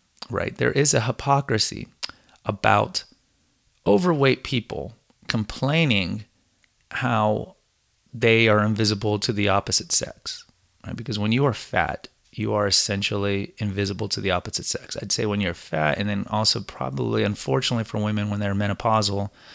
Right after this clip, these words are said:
and certainly in their fifties and sixties, um, they're invisible to the opposite sex. Men just aren't, don't look at them 'cause they're considered old, which is un-, unfortunate, but it's part of, I think, of the biological wiring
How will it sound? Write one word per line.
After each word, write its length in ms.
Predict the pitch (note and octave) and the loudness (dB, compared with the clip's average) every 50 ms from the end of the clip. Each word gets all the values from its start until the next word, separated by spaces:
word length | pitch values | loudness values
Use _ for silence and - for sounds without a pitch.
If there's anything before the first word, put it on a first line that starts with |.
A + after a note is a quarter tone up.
| - - _ - | -20 -20 _ -4
and 80 | A#2 - | 0 2
certainly 340 | - B2 B2 A#2+ A2 G#2+ | 2 4 4 2 2 2
in 100 | G#2 G2+ | 2 2
their 100 | G2+ F#2+ | 0 0
fifties 340 | F#2 - G#2+ F#2+ - G2 F#2 | -2 -2 -4 -4 -4 -4 -2
and 80 | F#2+ F2+ | 0 0
sixties, 560 | - - - - - - G2+ F#2 F#2 F#2+ - - - - - - - - - - - - _ | 0 0 -2 -4 -6 -6 -6 -4 -4 -6 -8 -10 -14 -20 -20 -20 -20 -20 -20 -20 -20 -18 _
um, 240 | - G2 F#2+ F#2 G2 | -4 -2 -2 0 0
they're 100 | G2+ G2 | 0 0
invisible 380 | F#2+ F#2+ F#2+ F#2+ G2 F#2+ G2+ F#2+ | 0 0 0 -2 -2 0 -2 0
to 80 | F#2+ | 0
the 100 | F#2 F#2 | 0 2
opposite 400 | F#2 F2 F2 - F2+ - - - | 2 0 0 0 0 0 0 2
sex. 280 | - - - - - - | 0 0 0 0 0 0
Men 200 | F#2+ F#2 F2+ F#2 | 0 0 0 0
just 140 | G2 F#2 - | -2 -2 -2
aren't, 240 | - F#2+ F#2 G#2+ - | -2 -2 -2 -2 -2
don't 240 | - F2+ F#2 G2 | -2 -2 -2 -2
look 180 | G2+ B2 - - | -2 -4 -4 -6
at 120 | - - | -8 -6
them 140 | - E2+ F2 | -6 -8 -6
'cause 200 | - - F2 - | -6 -8 -8 -6
they're 120 | - E2+ - | -6 -6 -6
considered 540 | - - G#2 - - - - F2+ F#2 - - - _ _ - | -8 -10 -10 -8 -8 -6 -6 -6 -6 -6 -8 -14 _ _ -4
old, 360 | - G2+ G2 F#2 F2 - - A#2+ | -2 0 0 0 -2 -4 -8 -8
which 180 | A#2+ - - | -8 -6 -4
is 140 | A2+ G#2+ - - | -4 -4 -4 -4
un-, 200 | - G2 F#2 - - - | -4 -6 -6 -6 -4 -4
unfortunate, 640 | A2+ F#2+ - - G#2+ F#2 F2 - - F#2 F#2+ G#2 - | -4 -4 -2 -2 -2 -2 -2 -4 -4 -6 -6 -6 -6
but 140 | - F#2+ F#2+ | -4 -2 -2
it's 160 | F#2 - - | -2 -4 -6
part 340 | - - - - A#2+ A2+ G#2 | -10 -8 -4 -2 0 2 2
of, 80 | F#2+ | 0
I 60 | F2+ | 0
think, 200 | E2+ - A2 - | -2 -4 -6 -6
of 100 | - F#2 | -6 -4
the 80 | F#2+ F#2+ | -4 -6
biological 760 | F2 - F#2 F2+ F2 F2 F2 F2 F2 F2+ - - - F#2 E2+ | -4 -2 -2 -2 0 0 2 0 0 0 -2 -2 -4 -2 -2
wiring 580 | E2+ F2 E2+ F2 F#2 F#2 F2+ E2 D2+ - - | 0 -2 -2 -2 -2 -4 -4 -6 -6 -8 -8